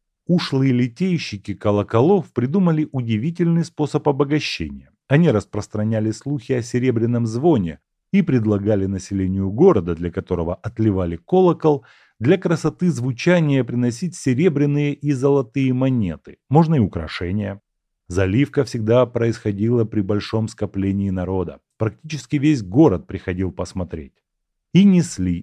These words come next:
и монеты, и украшения. Их собирали в котёл красивый или в горшок, тоже разукрашенный,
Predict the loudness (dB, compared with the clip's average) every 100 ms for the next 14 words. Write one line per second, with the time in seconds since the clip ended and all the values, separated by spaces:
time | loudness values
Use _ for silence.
0 | -2 0 2 0 0 0 0 2 2 0
1 | -6 -6 -10 -12 -16 -20 _ _ _ -20
2 | -20 _ _ 4 4 4 0 2 4 2
3 | -2 -4 -4 -2 0 0 2 0 0 -2
4 | 0 2 0 -2 -4 -4 -4 -4 -4 0
5 | 0 0 -4 -2 0 2 2 0 0 0
6 | 0 -2 -2 -4